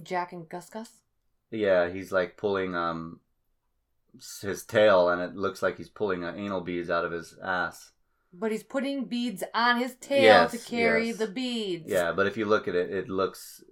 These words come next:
Speaker 2: it could be interpreted that way.
Speaker 1: Well, yeah. Well, that one, if that one's real on Monsters, Inc with the stick figures, if that one, if that picture we're looking at is real, then that's blatant intention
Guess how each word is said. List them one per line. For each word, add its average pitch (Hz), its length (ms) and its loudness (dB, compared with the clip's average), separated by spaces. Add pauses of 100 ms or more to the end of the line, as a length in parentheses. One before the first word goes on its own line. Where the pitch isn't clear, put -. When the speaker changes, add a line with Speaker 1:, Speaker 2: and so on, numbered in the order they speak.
(140)
Speaker 2:
it - 80 -18
could 92 160 -8
be 87 140 -4
interpreted 85 500 -6
that 82 220 -8
way. 82 180 -12 (380)
Speaker 1:
Well, 214 440 -8
yeah. 175 520 -10 (1160)
Well, 202 180 0
that 277 220 12
one, 220 140 6
if 196 120 0
that 247 180 8
one's 202 200 0
real 190 200 2
on 185 160 2
Monsters, 185 400 -2
Inc 180 200 -6
with 170 180 -12
the 165 220 -6
stick 196 300 -10
figures, 165 340 -6
if 165 120 -12
that 196 240 2
one, 185 180 0
if 170 80 -8
that 196 180 0
picture 196 280 -10
we're 185 100 -4
looking 180 260 -6
at 165 140 -4
is 151 120 -14
real, 160 260 -6
then 160 160 -12
that's 175 380 -2 (500)
blatant 196 880 0 (920)
intention 190 840 -4